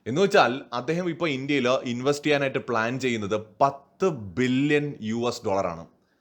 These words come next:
ഒന്നോ രണ്ടോ രൂപയല്ല, ഏതാണ്ട് ഒരു ലക്ഷം കോടി രൂപയ്ക്കടുത്ത്. അദ്ദേഹം ഇത് ലിക്വിഡ് ക്യാഷ് ആയിട്ടാണ് കൊണ്ടുവരുന്നതെങ്കിൽ, ചിലപ്പോൾ അദ്ദേഹത്തിന്റെ ഒരു വിമാനം മതിയാകാതെ പോലും വന്നേക്കാം. അത്രയ്ക്ക് പണം,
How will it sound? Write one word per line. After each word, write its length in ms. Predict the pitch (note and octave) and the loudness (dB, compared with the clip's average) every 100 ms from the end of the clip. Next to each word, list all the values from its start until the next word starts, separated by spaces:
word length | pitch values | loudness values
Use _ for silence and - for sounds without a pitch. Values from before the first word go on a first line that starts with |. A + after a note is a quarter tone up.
| _ - | _ -6
ഒന്നോ 320 | B2+ D3+ E3+ | -2 4 6
രണ്ടോ 320 | F#3 D#3+ D3 | 6 4 2
രൂപയല്ല, 560 | D#3+ C#3 C#3+ C#3+ A2+ C3 | 2 2 6 6 6 2
ഏതാണ്ട് 360 | B2+ B2 C3+ C#3 | 0 2 2 2
ഒരു 300 | C#3+ D#3+ F#3+ | 0 2 2
ലക്ഷം 580 | E3+ C#3+ C3+ - E3+ D#3 | 4 2 2 0 -2 0
കോടി 320 | C3 B2 B2+ | 0 0 0
രൂപയ്ക്കടുത്ത്. 640 | A#2+ A2+ A2 G2 F#2 F#2+ - - _ - | -2 -2 -2 -2 -2 -6 -10 -16 _ 4
അദ്ദേഹം 400 | C3 E3 G#3 G#3 | 6 6 6 4
ഇത് 120 | F#3+ | 4
ലിക്വിഡ് 380 | E3 - F#3+ - | 4 2 0 6
ക്യാഷ് 280 | F#3+ F3+ | 6 8
ആയിട്ടാണ് 320 | G3 F#3+ F#3 F3+ | 6 8 6 6
കൊണ്ടുവരുന്നതെങ്കിൽ, 640 | F3 D#3 F3 E3+ E3 E3 | 2 4 4 4 2 0
ചിലപ്പോൾ 300 | D#3+ D#3 D3+ | 2 4 4
അദ്ദേഹത്തിന്റെ 500 | B2+ D3 D3+ D3+ D3+ | 6 4 2 0 0
ഒരു 160 | C#3 | 2
വിമാനം 600 | C#3+ B2+ C3+ C3+ C#3+ C#3 A#2 | 0 -2 0 0 -2 -4 -2
മതിയാകാതെ 640 | A2+ A#2 C#3+ D3 D#3 D#3 | 0 4 6 8 6 4
പോലും 280 | C#3 B2 B2 | 2 0 0
വന്നേക്കാം. 500 | G#2+ G#2 F#2+ F#2+ G2 | -2 -2 -2 -2 0
അത്രയ്ക്ക് 580 | A2+ - _ D#3 D#3 E3+ | -2 -2 _ -2 0 -2
പണം, 360 | - A2 G2 | 0 0 -2